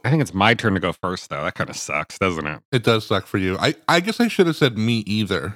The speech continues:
Speaker 2: 'cause you did technically, that was a negative, the statement that you said.
Speaker 1: I think either probably works.
Speaker 2: Yeah, but I just wanna say for the record, me either. I can't wait either.
Speaker 1: All right. I thought of a good play.
Speaker 2: All right. Play a good play.
Speaker 1: Punching in right now.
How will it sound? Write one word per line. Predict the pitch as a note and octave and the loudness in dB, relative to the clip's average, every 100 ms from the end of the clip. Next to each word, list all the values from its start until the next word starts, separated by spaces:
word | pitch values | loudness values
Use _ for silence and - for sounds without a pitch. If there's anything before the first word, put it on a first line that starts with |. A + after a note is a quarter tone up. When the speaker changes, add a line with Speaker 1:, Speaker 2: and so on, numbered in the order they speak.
| B2 | -2
Speaker 2:
'cause | - G#2+ | -2 0
you | A#2+ A2+ | -2 0
did | B2+ A#2 | 0 0
technically, | B2+ A2 A2+ G#2 | 0 0 -2 -4
that | A2 A#2 A#2 | -2 -2 0
was | A2+ | 0
a | A2 | 0
negative, | G2+ G2+ F#2 E2 D#2 D#2+ | 0 0 0 -4 -6 -6
the | D#2 | -8
statement | - F#2+ E2 E2+ - | -2 -2 -2 -6 -6
that | A#1 | -6
you | F#2 | -6
said. | F2 C3+ | -2 0
Speaker 1:
I | C3 | 0
think | A2 G#2 F#2 | 0 -2 -2
either | E2 D#2+ | -2 0
probably | - D2+ D#2 | 2 2 2
works. | D2 D#2 - - - | 0 -2 -4 -12 -10
Speaker 2:
Yeah, | - G2 | -4 -2
but | F#2+ G2+ | -2 0
I | A2+ | 0
just | C#3+ C#3 | 0 0
wanna | B2 | 0
say | - A2+ | 0 -2
for | G#2 G2 | 0 -2
the | |
record, | F#2+ G2 F#2+ F2+ E2 | 2 0 0 -6 0
me | A2+ | 0
either. | A#2+ G#2+ G#2 - D#2+ | 0 -2 -2 -2 -2
I | |
can't | F#2 F#2+ F2 | -2 -2 -4
wait | E2 E2+ E2 | -2 -4 -4
either. | E2 - - | -8 -10 -10
Speaker 1:
All | A2 | -6
right. | F#2+ D#2 - | -4 -4 -4
I | A2 | 0
thought | C#3+ B2+ | 4 4
of | F2 | 2
a | |
good | D#2+ - | -4 -6
play. | E2+ D2+ D#2+ _ G2+ | -8 -6 -8 _ 0
Speaker 2:
All | |
right. | G#2+ G#2 - _ - | 0 0 -6 _ 0
Play | A#2 | 0
a | |
good | A#2 B2 | 2 0
play. | B2+ G2+ - _ | 2 0 -2 _
Speaker 1:
Punching | - F2+ E2+ | -10 -10 -6
in | F2 | -6
right | E2 F2 D#2+ | -4 -6 -6
now. | F2 E2+ E2+ | -6 -6 -8